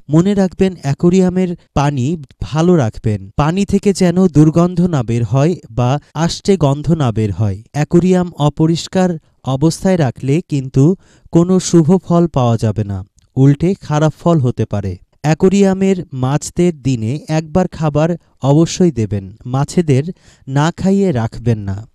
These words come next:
যদি কখনো ছুটি কাটাতে বাড়ির বাইরে যান, তাহলে কোনো চিন্তা নেই, কারণ এখন তিরিশ দিন পর্যন্ত চলার মতো হলিডে ফিশ ফুড অ্যাকোয়ারিয়ামের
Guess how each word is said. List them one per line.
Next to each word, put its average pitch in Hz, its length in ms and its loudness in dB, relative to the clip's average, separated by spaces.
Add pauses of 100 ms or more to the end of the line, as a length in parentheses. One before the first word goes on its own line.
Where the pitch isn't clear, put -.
(140)
যদি 156 260 4
কখনো 196 460 2
ছুটি - 360 0
কাটাতে 170 480 0
বাড়ির 135 420 0
বাইরে 123 360 2
যান, 120 240 0 (420)
তাহলে 156 380 4 (120)
কোনো 160 260 4
চিন্তা 135 380 0
নেই, 98 220 -6 (200)
কারণ 139 320 4 (380)
এখন 165 400 0
তিরিশ 170 360 0
দিন 190 200 -2
পর্যন্ত 135 520 0 (520)
চলার 170 340 2
মতো 185 280 2 (280)
হলিডে 180 440 4
ফিশ 175 320 0
ফুড 180 300 4
অ্যাকোয়ারিয়ামের 180 720 4